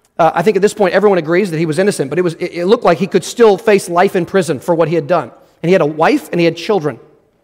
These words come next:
And the video makes you weep because this man, who I believe truly seems to have been innocent, was sitting there, and he was supposed to stand as the jury read his sentence. So they, they, they have, his attorneys are on both sides. They're all in their suits, and he stands up. He's a re-, he's a larger man,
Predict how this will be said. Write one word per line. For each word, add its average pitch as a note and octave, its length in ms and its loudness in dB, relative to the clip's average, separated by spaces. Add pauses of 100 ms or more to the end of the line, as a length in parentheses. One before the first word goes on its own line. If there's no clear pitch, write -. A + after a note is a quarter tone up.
(320)
And F3 100 -2
the F3 60 0
video G#3+ 580 2
makes F#3 420 0
you F#3 120 -4
weep G#3+ 400 -2
because F#3 420 0 (500)
this G#3+ 200 2
man, A3+ 180 2
who F#3 180 2
I G#3 140 4
believe G#3+ 460 0
truly C4+ 280 2
seems B3 280 -2
to A3+ 80 4
have G3 80 4
been F#3+ 100 2
innocent, G3+ 380 0 (260)
was G3 220 4
sitting C#4 320 -2
there, F3+ 140 4
and E3+ 100 0
he G3 160 2
was G3+ 100 2
supposed B3 200 0
to G#3 60 -2
stand G#3 400 0
as D#3 120 -2
the F3+ 80 0
jury G3+ 260 4
read F#3+ 240 4
his F3 140 -2
sentence. E3+ 340 -4
So F3 80 -4
they, E3+ 160 -2
they, F3+ 160 0
they F3 300 -2
have, F#3 200 2
his F3 220 -6
attorneys A#3 520 0
are G3+ 40 4
on F3+ 100 2
both G3+ 180 4
sides. D3 360 -2 (380)
They're E3 100 2
all G3+ 140 4
in G#3+ 40 2
their G3+ 100 2
suits, - 440 -2 (440)
and E3+ 120 2
he G#3 80 4
stands G3+ 460 0
up. - 480 0
He's E3 80 -2
a F3 60 0
re-, F#3 140 2
he's E3+ 140 -4
a E3+ 40 0
larger F#3 340 2
man, F#3 340 0